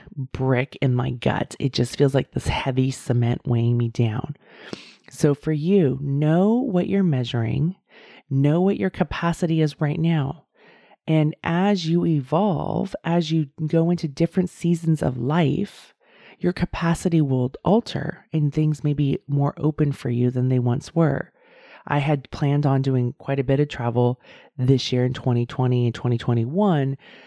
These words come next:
just because my capacity was going to be changing. I was gonna be an empty nester. <laughs> But life had other plans, right? I had their shelter in place. I still have kids at home. I'm not traveling that much, and that's okay.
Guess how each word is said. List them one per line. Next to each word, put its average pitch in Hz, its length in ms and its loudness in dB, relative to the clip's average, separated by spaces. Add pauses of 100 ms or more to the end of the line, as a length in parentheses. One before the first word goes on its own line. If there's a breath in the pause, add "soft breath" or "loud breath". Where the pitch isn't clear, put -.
(300 loud breath)
just 143 180 4
because 135 280 -2
my 139 420 2
capacity 123 480 0
was 120 160 0
going 123 200 0
to 117 60 0
be 117 120 -2
changing. 120 640 0
I - 20 -14
was - 140 -10
gonna 117 160 0
be 120 80 0
an 117 80 0
empty 117 240 -2
nester. 127 640 0
<laughs> - 40 -6 (840 loud breath)
But 139 180 2 (420 loud breath)
life 226 160 0
had 190 160 2
other 127 220 2
plans, - 520 -2
right? 127 300 4
I - 40 2
had - 240 -2
their 127 100 0
shelter 117 320 2
in 117 100 -2
place. 156 380 0
I 127 100 -2
still 131 200 -2
have 120 160 -2
kids 110 200 -2
at 135 120 -2
home. 151 400 2 (580 loud breath)
I'm 135 200 0
not 120 200 0
traveling 170 380 4
that 123 120 0
much, 117 180 -2
and 160 120 2
that's 156 180 2
okay. 135 500 -2